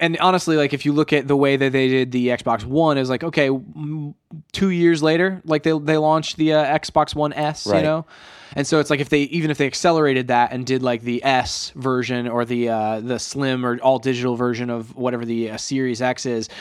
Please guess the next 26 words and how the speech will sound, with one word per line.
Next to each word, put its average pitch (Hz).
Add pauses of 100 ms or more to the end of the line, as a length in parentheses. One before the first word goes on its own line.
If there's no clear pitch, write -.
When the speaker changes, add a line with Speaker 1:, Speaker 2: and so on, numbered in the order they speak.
(200)
Speaker 1:
if 143
they 143
did 139
that 139
in, 127
um, 120 (200)
you 139
know, 120
one 113
year. 156 (100)
Speaker 2:
Yeah. 92 (520)
And, 175
tha-, 196
and 170
that's 196
where 170
it -
comes 131
down 120
to, 120
like, 107
I 123
don't 131
think 127
that 101
they, 113